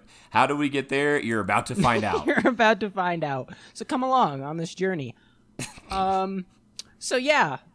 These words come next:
Speaker 2: this five minutes starts right where we left off. Uh, Leon pulls up to Letty's, uh, mangled Honda Civic that is on its roof.
Speaker 1: For anyone that has forgotten, uh, Letty has taken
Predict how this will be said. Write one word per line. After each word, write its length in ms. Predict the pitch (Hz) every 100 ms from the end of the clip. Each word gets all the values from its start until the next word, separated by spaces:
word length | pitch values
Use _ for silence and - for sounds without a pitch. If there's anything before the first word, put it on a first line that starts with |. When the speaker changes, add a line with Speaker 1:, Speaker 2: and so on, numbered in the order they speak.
| -
Speaker 2:
this 240 | 208 -
five 280 | - 123 127
minutes 300 | 135 127 -
starts 640 | - 180 180 - - - - -
right 320 | - 156 180
where 160 | 180 180
we 120 | 196
left 300 | 165 196 -
off. 380 | 104 135 - - _ _ _ _ -
Uh, 440 | 160 151 151 151
Leon 720 | 156 147 262 269 143 143 202 - _ _ _ -
pulls 320 | 185 160 202
up 220 | 208 -
to 100 | 226
Letty's, 800 | 151 147 160 185 214 208 - - _ _ _ _ _ _ _ -
uh, 300 | 160 135 131
mangled 760 | 139 151 170 202 240 214 151 139
Honda 320 | 147 135 131
Civic 400 | - 147 165 185
that 120 | 147
is 160 | 131 127 143
on 180 | 160
its 160 | 202 -
roof. 480 | 151 175 143 151 - - - - - - _
Speaker 1:
For 160 | - 156
anyone 280 | 220 202 151
that 180 | 127
has 260 | 143 123 -
forgotten, 720 | - 104 107 104 98 95 90 -
uh, 320 | 92 90 85
Letty 360 | 92 123 147 120
has 180 | 98 -
taken 600 | 107 104 101 92 82